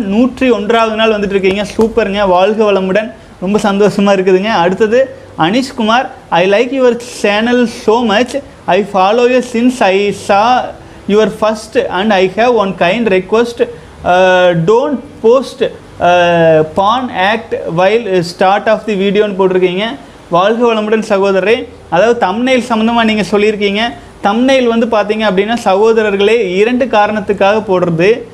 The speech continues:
அது இப்போ குறைச்சிட்டோம், முக்கால்வாசி போடுறது இல்லைங்க. மெயினா காரணம் அன்னைக்கெல்லாம் போட்டதுக்கு காரணம் வந்துங்க,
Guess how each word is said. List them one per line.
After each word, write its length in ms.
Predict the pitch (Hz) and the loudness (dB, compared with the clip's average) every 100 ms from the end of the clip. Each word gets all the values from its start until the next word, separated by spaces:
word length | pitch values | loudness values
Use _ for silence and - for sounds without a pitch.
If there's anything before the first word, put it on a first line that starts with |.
| - | -16
அது 200 | - 170 | -4 0
இப்போ 300 | 214 170 226 226 | 0 -2 -4 0
குறைச்சிட்டோம், 540 | 180 220 220 233 220 | 0 0 -4 -2 -2
முக்கால்வாசி 520 | 175 170 190 196 196 208 | -4 0 0 0 -4 -4
போடுறது 320 | 185 196 208 | -2 0 0
இல்லைங்க. 340 | 190 180 170 175 220 - - - 170 | 2 2 2 -2 -4 -10 -20 -8 -2
மெயினா 360 | 170 220 247 | 0 2 0
காரணம் 340 | 220 196 208 208 | 2 0 0 -2
அன்னைக்கெல்லாம் 420 | 185 180 196 - | -2 -2 -2 0
போட்டதுக்கு 320 | 202 202 190 | 0 0 0
காரணம் 460 | 190 180 185 185 175 | 0 0 0 -6 -2
வந்துங்க, 200 | 170 | 0